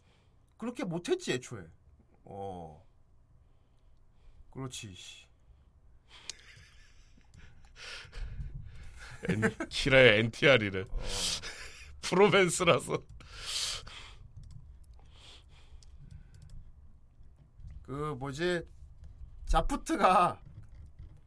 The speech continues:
Speaker 1: 자프트가 지구 연합에 제일 유리한 입장은 뭐였냐면은, 핵을 못 쓰게 한 것도 있지만, 걔들 핵 못 쓰게 하고 전자기기 못 하게 하는 그 뉴트론 제머,
Speaker 2: 음.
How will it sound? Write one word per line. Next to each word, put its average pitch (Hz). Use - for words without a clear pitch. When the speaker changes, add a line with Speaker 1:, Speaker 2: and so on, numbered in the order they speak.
Speaker 1:
자프트가 233
지구 196
연합에 190
제일 185
유리한 190
입장은 170
뭐였냐면은, 117
핵을 349
못 180
쓰게 254
한 190
것도 175
있지만, 110
걔들 190
핵 262
못 180
쓰게 233
하고 202
전자기기 170
못 143
하게 175
하는 147
그 131
뉴트론 262
제머, 240
Speaker 2:
음. 98